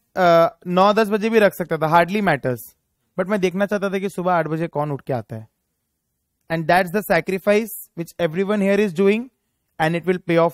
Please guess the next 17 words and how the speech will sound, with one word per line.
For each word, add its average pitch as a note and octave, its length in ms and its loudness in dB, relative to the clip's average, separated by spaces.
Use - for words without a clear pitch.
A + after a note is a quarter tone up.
one B2+ 180 -2
day। G#2+ 120 -8
मैं G#3 140 6
भी C#4 80 -2
तो C#4+ 80 0
आराम C4 200 4
से C4+ 80 -4
सो B3 200 2
सकता A3+ 220 0
था G3 100 0
ना, B3 100 -2
संडे G#3 440 2
है। A#2 200 -6
मैं G3 80 4
टूर A#3 260 0
पे A#3+ 160 4
गया, G#3 340 6